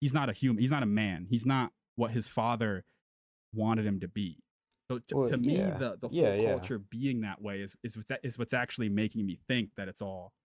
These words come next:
Speaker 1: it's all bullshit. Or maybe it's not all bullshit, but it's all, like, uh, a mixture of bullshit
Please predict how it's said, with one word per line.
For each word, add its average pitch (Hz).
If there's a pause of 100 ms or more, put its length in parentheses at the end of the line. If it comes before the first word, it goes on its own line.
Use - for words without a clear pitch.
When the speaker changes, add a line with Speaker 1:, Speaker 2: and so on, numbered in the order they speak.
(100)
Speaker 1:
it's 143
all 127
bullshit. 107 (280)
Or 143 (220)
maybe 196
it's 175
not 175
all 127
bullshit, 131
but 113
it's -
all, 113
like, 104
uh, 98
a 117
mixture 139
of 107
bullshit 110